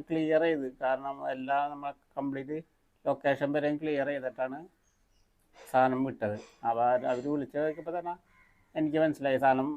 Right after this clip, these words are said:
ഏഹ്, നമ്മുടെ മുതൽ വീട്ടിലെത്തുമെന്ന്. അപ്പോൾ ചെയ്യേണ്ട ഇതാണ്, നമ്മൾ നേരെ പോയിട്ട് ബുക്ക് ചെയ്യാൻ നിൽക്കുക. അല്ല, Amazon-ഇലോ Flipkart-ഇലോ ആദ്യം മറ്റുള്ള സൈറ്റിൽ കയറി ബുക്ക് ചെയ്യുന്നതിന് മുമ്പ് Google-ൽ ഒന്ന് സെർച്ച് ചെയ്യുക നമ്മൾ എന്താണ് വേണ്ടതെന്ന്. ഇപ്പോൾ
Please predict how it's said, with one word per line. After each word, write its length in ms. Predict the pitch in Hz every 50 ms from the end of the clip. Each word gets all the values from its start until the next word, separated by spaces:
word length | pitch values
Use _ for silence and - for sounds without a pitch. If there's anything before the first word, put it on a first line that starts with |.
| 143 - 160
ഏഹ്, 120 | 151 151 151 151 147 143 143 147 139
നമ്മുടെ 180 | 139 135 135 135
മുതൽ 200 | 135 131 127 127 135 147 165 165 - _ 208 190
വീട്ടിലെത്തുമെന്ന്. 640 | 143 131 131 135 123 127 120 - - 107 - - _ _ _ _ _ _ _ _ _ _ _ _ _ _ _ _ _ _ _ _ _ _ - 117
അപ്പോൾ 220 | 117 120 135 139 143 147 147 143 143 143
ചെയ്യേണ്ട 400 | 165 156 156 151 147 160 160 185
ഇതാണ്, 300 | 196 214 208 202 202 185 190 202 - _ - - - - - _ - - - - - - - - -
നമ്മൾ 180 | 147 147 151 165 175 180
നേരെ 200 | 165 165 165 180 202
പോയിട്ട് 220 | 208 202 185 208 196
ബുക്ക് 160 | 196 - -
ചെയ്യാൻ 160 | 190 185 180 180
നിൽക്കുക. 420 | 175 - 180 170 175 175 175 170 165 143
അല്ല, 120 | 147 151 147 151 - - - - - - - - - - - 160 151
Amazon-ഇലോ 480 | 156 156 165 156 - 165 156 160 170 170 170
Flipkart-ഇലോ 540 | 185 180 - - 170 160 156 160 160 170 170
ആദ്യം 200 | 160 151 160 156 156
മറ്റുള്ള 260 | 160 - 160 156 160 160
സൈറ്റിൽ 260 | 160 156 147 151 147 156
കയറി 140 | 156 156 160
ബുക്ക് 140 | 165 151 147
ചെയ്യുന്നതിന് 420 | 160 160 156 147 147 147 - - 147 143
മുമ്പ് 240 | 165 156 143 131 147 175 190 - - - - - - - - - - - - - - - 156 151
Google-ൽ 360 | 160 165 160 151 160 160 175 185
ഒന്ന് 140 | 180 180 180 185
സെർച്ച് 220 | 185 160 - -
ചെയ്യുക 240 | 170 156 135 113 98 - - - - -
നമ്മൾ 180 | 139 131 135 135 143 143
എന്താണ് 240 | 139 135 139 135 143 147
വേണ്ടതെന്ന്. 360 | 147 135 123 120 117 107 110 110
ഇപ്പോൾ 180 | - - 131 131